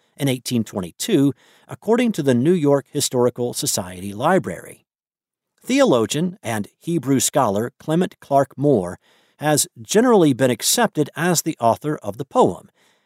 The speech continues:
and although the piece doesn't go into great detail on the weather, it does briefly note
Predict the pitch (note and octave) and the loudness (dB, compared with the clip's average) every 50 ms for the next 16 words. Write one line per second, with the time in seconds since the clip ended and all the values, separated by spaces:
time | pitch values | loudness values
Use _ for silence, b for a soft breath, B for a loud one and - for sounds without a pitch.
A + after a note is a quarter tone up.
0 | _ - G2+ G#2 A2 B2 B2+ A2+ B2 A#2 G#2+ A2 - - B2+ A#2+ G#2+ - - - | _ -10 -4 0 2 2 2 2 2 0 0 -2 -4 -6 -6 -4 -4 -4 -2 0
1 | A#2+ C3+ C3 C3 - - - A#2+ A#2+ A#2+ A#2 A#2 A2 G#2 - G#2+ G2+ F#2 _ - | 0 0 0 0 -4 -4 -2 0 0 2 2 0 -2 -2 -2 -4 -4 -6 _ -2
2 | B2 B2 B2+ A#2 - - _ G2 A#2 C3+ C#3+ - - B2 A2 G#2 G#2+ G#2+ A2 - | 0 0 0 0 -4 -10 _ -8 -6 -6 -6 -6 -4 -2 0 0 0 0 -2 -4
3 | - A2 G2+ F2 D#2 D#2 - G3 G3 - F2 F2 F2+ - _ _ _ _ _ _ | -6 -8 -8 -8 -8 -4 -2 -2 -2 -2 -4 -10 -14 -16 _ _ _ _ _ _
4 | _ - B2+ B2 C#3 C3 - D#3+ F3+ G#3+ A3+ A3+ A#3 G3+ - - F3+ F#3 F#3+ - | _ -16 -16 -16 -16 -12 -4 -2 0 2 2 2 2 0 0 2 2 2 2 2
5 | - F#3+ E3+ C#3 C#3 C#3 D3+ D#3 | 0 0 2 4 2 2 0 -2